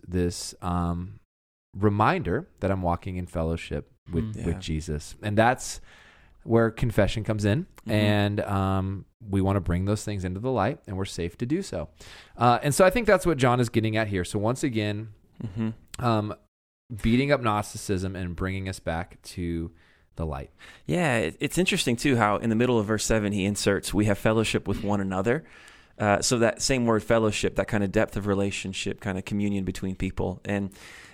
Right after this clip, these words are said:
Speaker 3: it's in the context of, of walking in the light, right, and, uh, purifies us from all sin, that, uh, the temptation can be to keep things hidden in the darkness when we're struggling with them. And yet I think what he's describing here, in light with everything you just said, that,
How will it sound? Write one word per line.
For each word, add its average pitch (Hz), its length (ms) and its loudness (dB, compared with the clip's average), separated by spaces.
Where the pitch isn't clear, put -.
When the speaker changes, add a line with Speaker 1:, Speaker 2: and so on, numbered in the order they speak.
Speaker 3:
it's - 320 2
in 120 140 4
the 110 60 4
context 127 580 0
of, 104 200 0
of 98 200 0
walking 107 500 2
in 98 120 2
the 95 100 4
light, 113 420 2
right, 95 320 0
and, 98 420 -2
uh, 95 160 0
purifies 101 520 2
us 95 80 -4
from 98 180 -4
all 95 120 0
sin, 101 300 0
that, 98 260 -4
uh, 104 300 4
the 107 300 -2
temptation 127 560 2
can 117 180 -2
be 107 220 4
to - 120 -6
keep - 240 -2
things 107 340 0
hidden 104 200 -2
in 101 80 2
the 98 80 2
darkness 95 500 0
when 95 120 -2
we're 95 80 -2
struggling 95 480 -2
with 95 200 -2
them. 98 200 -4
And 98 120 -6
yet 104 160 -2
I - 60 -6
think 151 260 -6
what 202 100 -2
he's 135 120 0
describing 123 480 -2
here, 98 300 0
in 123 140 6
light 139 280 4
with 120 240 -2
everything 123 360 2
you 113 120 2
just 104 220 0
said, 117 300 2
that, 98 260 -2